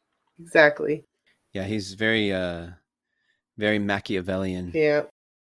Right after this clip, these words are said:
Speaker 2: The end justifies the means. There's nothing. So whatever he wants to get to, it doesn't matter how he get, what he has to do to get there. The fact that he wants to get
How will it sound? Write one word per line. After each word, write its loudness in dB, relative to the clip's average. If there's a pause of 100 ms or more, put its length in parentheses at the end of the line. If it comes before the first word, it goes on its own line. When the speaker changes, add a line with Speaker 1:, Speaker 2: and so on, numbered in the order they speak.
(140)
Speaker 2:
The -2
end 4
justifies 2
the -6
means. -6 (140)
There's -2
nothing. -6
So -6 (320)
whatever 2
he 2
wants -2
to -8
get -2
to, -6
it -4
doesn't -6
matter -4
how -8
he -6
get, -12 (200)
what -4
he -6
has -10
to -18
do -10
to -12
get -8
there. -4 (420)
The -10
fact 0
that 0
he 2
wants 0
to -8
get 0